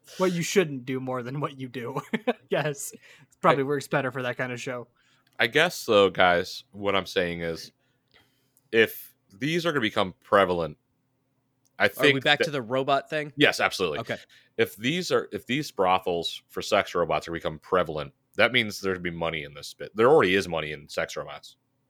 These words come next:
Speaker 2: There is. People are horny. It's, it's just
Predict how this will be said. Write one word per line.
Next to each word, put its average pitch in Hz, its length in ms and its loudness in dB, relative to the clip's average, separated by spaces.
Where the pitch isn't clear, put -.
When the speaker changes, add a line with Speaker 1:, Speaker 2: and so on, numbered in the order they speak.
Speaker 2:
There 101 140 2
is. - 260 -4
People 110 220 2
are 95 80 2
horny. 95 280 0
It's, - 300 -14
it's 85 120 -18
just - 280 -6